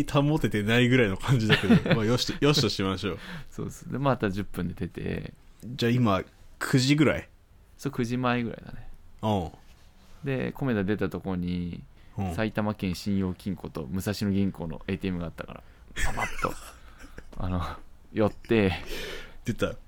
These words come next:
Speaker 1: 無料の趣味。<laughs> しかもそこ取ってなかったんだね。
Speaker 2: あ、ね、取った後見たらあった。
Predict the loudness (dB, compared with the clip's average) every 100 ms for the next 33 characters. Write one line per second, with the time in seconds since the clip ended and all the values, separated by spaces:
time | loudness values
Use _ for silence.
0 | -6 -2 2 2 0 -2 -4 -4 -8 -14
1 | -20 -20 -20 -20 -18 -16 -14 -10 -10 -10
2 | -14 -16 -16 -18 -16 -16 -16 -10 0 0
3 | 2 2 4 6 6 6 4 4 2 -2
4 | -6 -6 -8 -10 -20 -20 -20 -20 -2 2
5 | 4 4 4 -2 -2 -2 4 4 4 0
6 | 0 0 0 -2